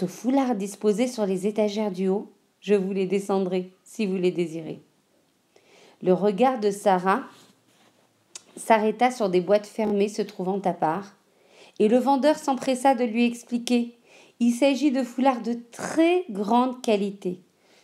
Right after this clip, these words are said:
cent pour cent pur soie, leur prix est très élevé. C'est pourquoi moi seule suis habilitée à les toucher. Ainsi, tel un diamant, je suis sûre que vous avez compris le parallèle,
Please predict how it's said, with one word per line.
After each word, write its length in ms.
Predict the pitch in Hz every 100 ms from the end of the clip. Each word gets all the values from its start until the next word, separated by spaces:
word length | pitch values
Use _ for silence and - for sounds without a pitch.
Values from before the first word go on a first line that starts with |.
| _
cent 360 | - - 339 330
pour 260 | - 208 -
cent 180 | 190
pur 300 | 185 185 180
soie, 440 | - - 254 247 240 - - - -
leur 260 | 185 190
prix 340 | - - 254 277 _
est 160 | 185 185
très 420 | - - 285 220
élevé. 460 | 233 202 226 233 - _ _
C'est 180 | _ -
pourquoi 380 | 196 180 - 202
moi 380 | 190 202 277 349
seule 480 | 349 - 277 311 349 - _ _
suis 260 | - -
habilitée 720 | 220 196 208 196 196 214 220 - _
à 120 | 202 190
les 180 | 185
toucher. 480 | 185 180 - 170 170 _ _ _ _ _ _ _ _ _ _
Ainsi, 480 | 202 240 240 233 214 - _ _ _
tel 180 | 220 220
un 120 | 220
diamant, 420 | 208 214 208 208
je 100 | 196
suis 160 | 196 196
sûre 220 | 185 247
que 80 | 220
vous 80 | 185
avez 120 | 180
compris 360 | 180 180 - 180
le 80 |
parallèle, 640 | 180 185 180 180 233 269